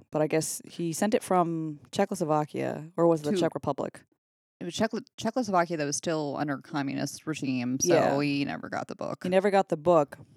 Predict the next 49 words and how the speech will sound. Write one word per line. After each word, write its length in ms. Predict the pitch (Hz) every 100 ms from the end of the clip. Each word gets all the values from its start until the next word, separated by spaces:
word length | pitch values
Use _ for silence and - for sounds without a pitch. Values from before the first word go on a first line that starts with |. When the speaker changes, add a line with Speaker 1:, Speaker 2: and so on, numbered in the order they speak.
| -
Speaker 1:
but 120 | 170
there 100 | 165
was 100 | 160
a 40 | 156
huge 260 | - 202 180
misunderstanding 640 | - 165 151 226 214 160
because 260 | 143 156 147
Milos 260 | 175 170
was 140 | 156 156
mad 300 | 147 139 135
that 260 | 135 131 - _ _ _ _ -
Kirk 160 | 160
Douglas 300 | 147 139 135
didn't 200 | - 139
send 160 | - 147
him 80 | 151
the 60 |
book. 340 | - 135 - _ _ _ _ _ _
And 200 | - 160
then 340 | 151 143 139 139
Kirk 260 | - -
was 140 | 170 143
mad 240 | 143 143 -
because 280 | - 139
Milos 300 | 151 165 147
didn't 240 | - 143 139
say, 160 | 147
"Hey, 180 | 135 240
I 60 | 180
got 160 | 180 180
your 80 |
book." 320 | 175 262 - - _ -
Speaker 2:
Yeah. 80 | -
<laughs> 280 | - - -
Speaker 1:
And 80 | 196
it 80 | 185
wasn't 240 | 220 240
until, 220 | 202 196
like, 200 | 185 -
years 300 | 165 196 214
later 260 | 190 220 165
that 80 | 156
they 140 | 156
realized 340 | 165 165 156
what 180 | 151 156
the 60 | 160
hell 220 | 151 156
went 160 | 147 185
on. 480 | 208 156 147 147